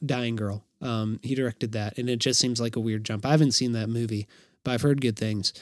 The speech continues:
And I don't love this by any means. I think it has some serious problems with it. But hey, <laughs> this could be a really good story for this guy if he somehow, like, manages to pull himself like, onto a new higher rung because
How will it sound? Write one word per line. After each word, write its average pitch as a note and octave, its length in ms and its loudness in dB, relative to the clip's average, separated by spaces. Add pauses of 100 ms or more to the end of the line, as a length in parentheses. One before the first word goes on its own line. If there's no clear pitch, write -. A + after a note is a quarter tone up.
(200)
And A3+ 280 12
I F#3+ 80 12
don't E3+ 240 12
love C#3 260 4
this C3 220 4
by A2 160 0
any A2 120 0
means. A#2 280 0
I A2+ 80 0
think A#2+ 180 -2
it A#2 40 -2
has A2+ 180 0
some G#2+ 240 -2 (160)
serious A#2 400 2
problems A#2+ 440 -2
with A2 180 -4
it. G#2+ 140 -4 (320)
But A#2 120 -2
hey, A2 300 4 (380)
<laughs> - 380 -12
this F#3 180 12
could G3+ 160 12
be F#3 120 12
a D#3+ 80 12
really D#3 400 10
good C#3 280 6
story B2 420 4
for B2+ 160 -2
this B2 220 2
guy A2 360 -2 (320)
if C#3+ 160 2
he C#3 140 4
somehow, B2+ 520 2
like, G#2+ 440 -2 (300)
manages A#2+ 680 2
to A2 100 -2
pull C3+ 680 2
himself A#2 760 0 (400)
like, B2 180 -2
onto A#2+ 320 0
a A2+ 80 0
new C#3+ 460 8
higher A#2 400 0
rung A2 420 0
because A2+ 600 0